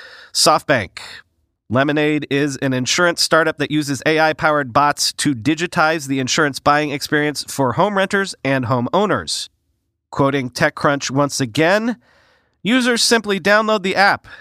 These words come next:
and answer a few questions before getting a quote, which starts at five dollars a month but can surely go up based on a number of factors, including how much personal property one owns."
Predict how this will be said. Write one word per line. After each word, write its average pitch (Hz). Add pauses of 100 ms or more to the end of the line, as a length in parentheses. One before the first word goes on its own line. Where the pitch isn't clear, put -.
(140)
and 127
answer 151
a 143
few 156
questions 165
before 151
getting 151
a 131
quote, 175
which 147
starts 175
at 156
five 180
dollars 185
a 156
month 180
but 127
can 135
surely 208
go 165
up 143
based 127
on 123
a 120
number 104
of 113
factors, 156
including 135
how 131
much 123
personal 113
property 135
one 120
owns." 117